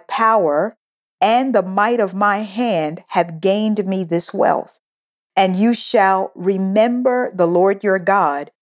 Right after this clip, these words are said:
for it is he who gives you power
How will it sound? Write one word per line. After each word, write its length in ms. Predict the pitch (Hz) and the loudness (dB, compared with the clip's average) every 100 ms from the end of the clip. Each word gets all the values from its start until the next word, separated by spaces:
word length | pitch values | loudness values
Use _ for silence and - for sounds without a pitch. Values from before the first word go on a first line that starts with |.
| _ _ | _ _
for 200 | 208 202 | 0 2
it 200 | 190 196 | 4 2
is 260 | 190 170 - | 0 -4 -6
he 200 | 269 277 | -6 -4
who 280 | 262 196 160 | -4 -6 -6
gives 500 | 240 294 285 196 170 | -2 -2 -2 -6 -6
you 400 | 151 143 143 160 _ _ _ | -4 -4 -6 -10 _ _ _
power 720 | - - 165 156 156 185 285 | -4 0 2 2 2 0 0